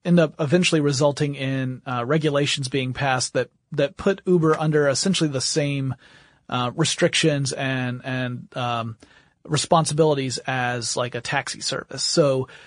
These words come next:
drivers would have to go and get a permit from, issued by the state, that kind of stuff, where, where it ends up making it a more level playing ground between Uber and existing services. Now, there are some people who argue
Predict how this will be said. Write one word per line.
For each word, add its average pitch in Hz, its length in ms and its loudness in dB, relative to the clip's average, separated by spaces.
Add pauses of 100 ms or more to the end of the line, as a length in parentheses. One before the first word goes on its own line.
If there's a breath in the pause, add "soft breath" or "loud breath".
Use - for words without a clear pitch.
(220 loud breath)
drivers 139 480 0
would 143 120 0
have 127 220 -2
to 143 80 0
go 127 200 -2
and 123 120 -2
get 131 100 -2
a 117 60 -6
permit 135 460 -4
from, 123 300 -8
issued 139 320 0
by 123 120 -2
the 117 100 -10
state, 113 400 -4
that 147 160 0
kind 147 140 0
of 120 60 -6
stuff, 131 260 -2
where, 160 260 4
where 196 280 6
it 190 180 -2
ends 208 240 4
up 170 220 6 (640 loud breath)
making 202 540 4
it 180 160 4
a 165 120 6
more 170 420 6
level 160 340 4
playing 160 480 2
ground 131 440 -2
between 139 420 -4
Uber 135 420 0
and 131 300 -4
existing 127 420 -4
services. 127 400 -4
Now, 165 160 6
there 175 100 6
are 165 40 6
some 269 240 2
people 185 240 2
who 156 140 4
argue 139 580 0